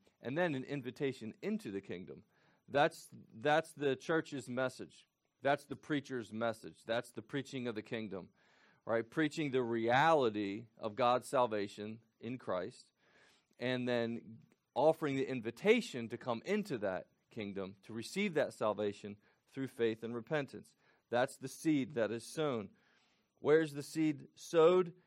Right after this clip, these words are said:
It is sown in the heart of sinners. It's a good reminder that the essence of the kingdom is invisible.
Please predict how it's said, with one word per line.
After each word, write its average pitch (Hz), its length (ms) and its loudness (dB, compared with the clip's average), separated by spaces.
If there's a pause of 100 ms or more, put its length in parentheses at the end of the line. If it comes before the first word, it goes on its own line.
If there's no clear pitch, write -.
(180)
It - 120 -4
is 147 180 -6
sown 151 360 2
in 131 140 -4
the 131 100 0
heart 143 540 2 (320)
of 113 140 -4
sinners. 135 540 -2 (300)
It's 120 120 -10
a 139 60 -4
good 156 200 2
reminder 156 460 4
that 131 180 -2
the 127 160 -8
essence 160 460 -2
of 147 80 -6
the 160 80 -4
kingdom 120 480 -6
is 110 220 -8
invisible. 123 720 -4